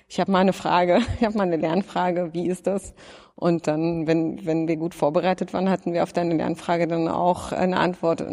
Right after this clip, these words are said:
Häufig war es bei dir nicht so, bei deinen Fragen. Da hatten wir, ähm, nicht immer, waren wir nicht immer vorbereitet, sondern mussten dann einfach so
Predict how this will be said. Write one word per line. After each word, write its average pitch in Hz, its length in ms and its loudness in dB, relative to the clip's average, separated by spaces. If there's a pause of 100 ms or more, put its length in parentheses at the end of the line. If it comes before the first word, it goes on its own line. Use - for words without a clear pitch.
(360)
Häufig 175 400 0
war - 80 4
es 160 100 -2
bei - 140 -2
dir 147 160 2
nicht 147 180 0
so, 208 180 -2 (260)
bei - 100 -8
deinen - 180 -4
Fragen. 175 420 -4 (880)
Da 175 80 -2
hatten 156 300 2
wir, 147 420 2
ähm, 147 440 2 (760)
nicht 180 320 0
immer, 156 400 2
waren 160 120 2
wir 160 80 4
nicht 160 180 2
immer 165 180 -2
vorbereitet, 156 520 -2
sondern 151 240 0
mussten 147 500 -2 (560)
dann 147 160 -6
einfach 147 260 -8
so 139 300 -10